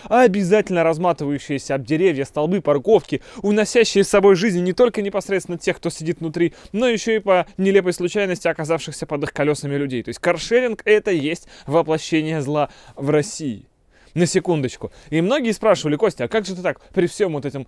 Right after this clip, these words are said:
а, своём, а, цитировании ненависти к каршерингу умудряешься его ещё и пиарить?» А дело в том, что, ребята, каршеринг-то сам по себе, как и до этого предыдущая тема на этом втором канале про такси,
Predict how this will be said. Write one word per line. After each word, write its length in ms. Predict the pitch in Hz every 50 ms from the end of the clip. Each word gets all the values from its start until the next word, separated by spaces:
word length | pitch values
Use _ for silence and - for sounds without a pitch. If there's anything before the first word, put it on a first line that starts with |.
| - -
а, 300 | - 143 143 143 139 147
своём, 600 | - - 180 175 180 185 170 151 147 143 143 139 139
а, 260 | 139 139 139 135 135
цитировании 720 | - - 214 180 - 220 220 185 170 156 156 151 151 147 135 131 135 143
ненависти 800 | 170 185 196 214 214 190 175 151 131 131 123 - - - - -
к 60 | - _ -
каршерингу 720 | - 170 151 143 - - 247 277 262 233 220 196 196 190 - - -
умудряешься 600 | 170 165 170 165 160 196 240 262 240 - - 208
его 220 | 190 160 151 180 214
ещё 240 | 190 - - 175
и 40 | 170
пиарить?» 420 | - - 147 123 107 101 98 - - - - -
А 120 | - 127 139
дело 180 | 143 160 143
в 40 | 131
том, 140 | - 175 156
что, 140 | - - 147
ребята, 320 | 147 143 143 127 131 127
каршеринг-то 640 | - 143 139 139 - 269 277 269 262 240 - - 196
сам 260 | - - 214 208 185
по 80 | 190 175
себе, 320 | - - 170 175 170 156 - - - -
как 260 | - 196 190 165 - 147
и 160 | 135 135 135
до 180 | 120 123 143
этого 260 | 139 131 - 127 127 113
предыдущая 440 | - 123 120 123 127 - - 131
тема 240 | 117 - 139 120 117
на 60 | 117
этом 180 | 117 113 - 120
втором 240 | - 143 135 139 127
канале 300 | - 147 151 143 143 135
про 160 | - 160 151
такси, 420 | - 190 190 - - - 277 254